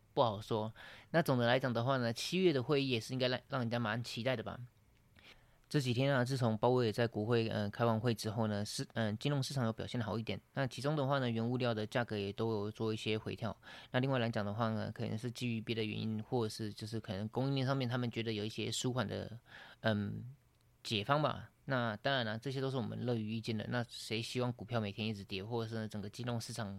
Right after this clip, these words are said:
会产生这些问题嘛？好，那所以说呢，那就是今天跟大家分享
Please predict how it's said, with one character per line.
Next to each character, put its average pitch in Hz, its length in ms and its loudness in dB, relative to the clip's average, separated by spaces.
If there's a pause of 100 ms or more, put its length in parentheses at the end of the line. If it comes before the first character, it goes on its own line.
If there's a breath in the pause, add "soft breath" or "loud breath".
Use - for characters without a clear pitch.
会 110 80 -8
产 104 180 -10
生 107 320 -6
这 123 80 -6
些 113 160 -4 (220)
问 117 160 -4
题 98 140 -8
嘛？ 90 120 -10 (600 loud breath)
好， 143 120 4
那 196 80 4
所 190 160 4
以 185 60 8
说 180 140 2
呢， 175 140 2
那 170 140 2
就 156 140 2
是 151 240 -2
今 160 180 -2
天 170 140 0
跟 160 260 0
大 156 120 2
家 143 100 4
分 156 180 -2
享 107 260 -2